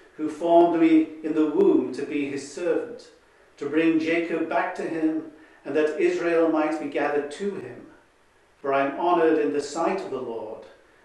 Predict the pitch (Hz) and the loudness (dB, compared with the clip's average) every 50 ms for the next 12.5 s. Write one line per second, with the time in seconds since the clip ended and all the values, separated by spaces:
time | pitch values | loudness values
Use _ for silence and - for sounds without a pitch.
0 | _ - 139 139 135 143 147 147 143 - 165 156 160 170 165 - - - - 147 | _ -10 -8 -6 -4 -4 -2 -4 -2 -2 0 2 4 4 4 2 0 -4 -6 -8
1 | - - 135 135 127 127 127 - - - - - - - 302 320 - - - - | -8 -8 -8 -8 -6 -6 -6 -6 -8 -10 -12 -10 -10 -8 -8 -10 -12 -16 -18 -20
2 | - _ _ _ _ - _ _ _ _ _ _ _ _ _ - 196 208 233 226 | -20 _ _ _ _ -20 _ _ _ _ _ _ _ _ _ -10 -8 -6 -6 -6
3 | - - 147 135 120 - - - - - - _ _ _ _ _ _ _ _ _ | -6 -6 -6 -6 -4 -6 -8 -10 -14 -20 -20 _ _ _ _ _ _ _ _ _
4 | _ _ _ _ _ - 175 170 - 202 196 - - - 214 214 - 170 170 185 | _ _ _ _ _ -8 -6 -4 -4 -4 -4 -6 -6 -4 -2 -2 0 0 2 2
5 | 185 196 220 220 - 160 - - - 143 127 127 127 123 117 127 135 131 - 156 | 2 2 2 0 -2 -6 -8 -6 -6 -6 -6 -6 -6 -10 -8 -8 -8 -8 -8 -8
6 | 156 156 - 151 147 147 139 - - 143 151 143 135 135 127 131 135 127 - - | -8 -8 -8 -8 -10 -10 -10 -10 -10 -10 -10 -6 -6 -6 -6 -4 -6 -8 -8 -8
7 | - - 165 165 165 156 - - - - - - - - _ - 151 143 147 160 | -10 -6 -4 -2 -2 -2 -4 -4 -8 -14 -18 -20 -20 -20 _ -2 0 4 4 6
8 | 160 160 160 156 151 - - 147 143 - - 151 143 143 143 139 135 123 135 131 | 6 6 4 4 2 0 -2 -4 -8 -8 -6 -4 -2 -2 0 -2 -2 -4 -6 -8
9 | 131 139 147 156 156 - - 110 110 - - - - _ - - - - - 151 | -8 -4 -2 -2 -2 -2 -6 -10 -12 -12 -14 -18 -20 _ -20 -20 -20 -10 -4 -4
10 | 156 160 160 165 156 156 156 151 - - - 180 180 185 180 180 156 143 - - | -2 -2 -2 0 2 2 2 2 0 -2 -2 0 0 2 2 2 2 0 0 -4
11 | - 143 135 135 - - - - - 156 151 151 151 151 147 147 139 135 131 131 | -6 -4 -4 -4 -6 -6 -12 -6 -4 -2 0 2 2 2 2 2 0 0 0 -2
12 | 135 131 151 156 - - 117 113 110 - | 0 2 2 2 2 -2 -4 -8 -8 -10